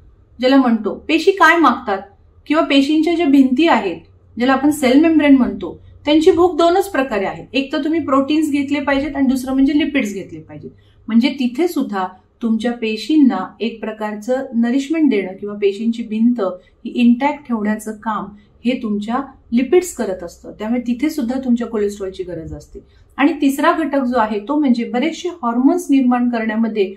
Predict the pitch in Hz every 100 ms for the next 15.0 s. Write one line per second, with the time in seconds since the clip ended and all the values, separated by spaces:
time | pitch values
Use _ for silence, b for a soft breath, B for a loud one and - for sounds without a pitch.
0 | B _ 220 214 220 220 220 214 240 247
1 | - _ _ - 349 320 269 254 247 202
2 | 185 165 156 208 214 247 247 B - -
3 | 254 269 277 254 220 214 196 - 202 190
4 | - 202 214 208 202 220 226 220 208 202
5 | 202 185 - 196 190 208 208 208 208 -
6 | 214 202 196 190 175 - 165 170 b b
7 | - 277 277 196 208 214 220 269 269 214
8 | 208 208 214 208 208 226 208 185 185 -
9 | 202 196 233 190 185 214 269 311 311 -
10 | 180 160 - - - - _ _ _ -
11 | 349 - 277 - 330 339 339 349 320 285
12 | - 277 262 247 240 - 247 226 202 247
13 | 294 302 302 302 311 339 330 320 339 285
14 | 269 269 240 196 185 180 165 156 -